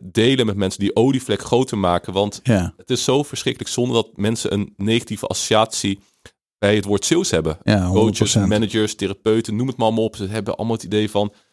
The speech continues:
Speaker 1: ja, ik moet iets gaan verkopen. Ik moet nu mijn aanbod gaan doen. Ik moet
Speaker 2: Mm.
Speaker 1: nu weer omzet binnenhalen.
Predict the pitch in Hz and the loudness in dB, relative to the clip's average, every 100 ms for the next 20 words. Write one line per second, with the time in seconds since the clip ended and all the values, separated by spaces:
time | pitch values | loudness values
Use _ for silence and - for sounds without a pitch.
0 | _ _ - 92 - 98 117 160 - 117 | _ _ -6 -4 -4 -2 0 0 -4 -6
1 | - 113 107 113 113 - 87 - 87 - | 0 0 2 2 2 2 0 0 -4 -4
2 | 98 95 110 151 - 113 117 113 98 120 | -8 -4 0 0 -2 -2 0 2 2 2
3 | 113 - 98 90 87 - - 110 135 123 | 0 -2 -4 -2 -4 -6 -2 2 4 4
4 | 113 104 - 123 127 101 98 90 90 87 | 4 2 0 -2 -4 -2 -2 0 0 0
5 | 101 | -2